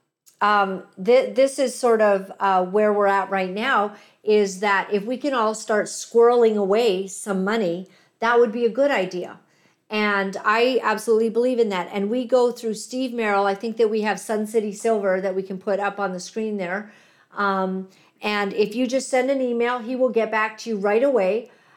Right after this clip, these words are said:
Uh, we had him at the conference last weekend, and we just, his information, his understanding, and I found out a whole bunch of things about Steve. Like,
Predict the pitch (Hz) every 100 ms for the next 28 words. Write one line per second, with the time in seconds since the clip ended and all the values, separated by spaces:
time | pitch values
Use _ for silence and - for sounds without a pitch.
0 | _ - 202 196 190 190 196 220 226 233
1 | 240 226 220 214 208 - 247 247 247 269
2 | 262 247 - 208 214 214 214 226 233 226
3 | 208 170 170 - _ - 208 202 196 190
4 | - _ _ _ _ _ 226 208 262 311
5 | 349 - - _ _ 208 269 339 330 262
6 | 269 262 233 214 226 208 190 240 320 302
7 | 277 277 269 - 226 214 196 180 175 208
8 | 254 277 349 415 440 349 311 294 285 -
9 | 302 311 262 220 196 233 214 196 202 185